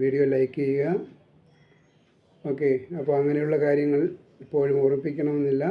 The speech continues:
അപ്പോൾ നിങ്ങളത് അറിഞ്ഞ് ചെയ്യേണ്ടതാണെന്ന് ഓർമ്മിപ്പിച്ചുകൊള്ളുന്നു.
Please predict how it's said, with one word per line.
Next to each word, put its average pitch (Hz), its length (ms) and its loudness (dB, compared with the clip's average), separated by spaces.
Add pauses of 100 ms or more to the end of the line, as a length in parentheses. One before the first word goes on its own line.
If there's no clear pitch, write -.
(280)
അപ്പോൾ 143 180 -8
നിങ്ങളത് 135 280 2
അറിഞ്ഞ് 135 380 0 (680)
ചെയ്യേണ്ടതാണെന്ന് 139 800 2 (580)
ഓർമ്മിപ്പിച്ചുകൊള്ളുന്നു. 131 800 -2